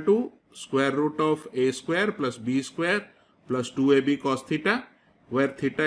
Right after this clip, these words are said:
is the angle between the two vectors। ଏଇ ଯୋଉ ଆଙ୍ଗେଲଟା ଅଛି theta। And tan beta, tan beta କ'ଣ? ଆମର ଯୋଉ ପାରାଲେଲୋଗ୍ରାମର ଡାଏଗୋନାଲଟା କହିଲେ ରେଜଲ୍ଟାଣ୍ଟ,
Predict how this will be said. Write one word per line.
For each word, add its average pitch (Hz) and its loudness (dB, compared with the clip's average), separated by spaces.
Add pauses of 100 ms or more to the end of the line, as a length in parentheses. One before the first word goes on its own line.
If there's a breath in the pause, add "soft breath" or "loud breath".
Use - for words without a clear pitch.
is 143 -2
the 151 -2 (120)
angle 151 2
between 143 0
the 156 2
two 156 -4
vectors। 202 -2 (600)
ଏଇ 135 0
ଯୋଉ 143 2
ଆଙ୍ଗେଲଟା 135 0
ଅଛି 143 -8
theta। 147 -2 (1500)
And 151 0
tan 196 4
beta, 131 4 (120)
tan 165 0
beta 180 0
କ'ଣ? 196 0 (600)
ଆମର 160 0 (260)
ଯୋଉ 180 6 (140)
ପାରାଲେଲୋଗ୍ରାମର 170 2 (120)
ଡାଏଗୋନାଲଟା 156 0
କହିଲେ 156 0
ରେଜଲ୍ଟାଣ୍ଟ, 139 0